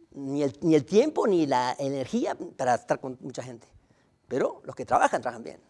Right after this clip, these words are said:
Este es el nuevo reemplaz-, reemplazante de, de Chubot, un, otro postdoc que viene ahorita, en el próximo mes. Esta es la gente, las compañías que me han dado, las agencias que me han dado, dado dinero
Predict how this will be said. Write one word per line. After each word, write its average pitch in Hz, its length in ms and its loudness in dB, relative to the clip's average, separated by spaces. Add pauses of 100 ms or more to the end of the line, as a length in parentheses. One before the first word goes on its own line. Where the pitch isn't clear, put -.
(1080)
Este 147 180 -2
es 151 60 0
el 139 60 -2
nuevo 151 340 6
reemplaz-, 123 280 -4
reemplazante 135 460 -2
de, 113 240 -2 (440)
de 113 120 -6
Chubot, 156 440 -4
un, - 60 -6
otro 127 220 -2
postdoc 110 280 0
que - 80 -8
viene 120 160 -2
ahorita, 160 240 0
en 180 160 -6
el 113 80 -10
próximo 120 260 -6
mes. - 320 -6 (920)
Esta 147 200 -4
es - 20 4
la 127 180 6
gente, 143 320 -2
las 123 100 -4
compañías 131 340 -2
que 131 100 -8
me 120 80 -4
han 123 80 -4
dado, 127 320 4
las 110 300 -2
agencias 165 400 0
que 131 80 -6
me 117 80 -6
han 120 260 -6
dado, 120 200 -4
dado 120 180 -2
dinero 220 440 0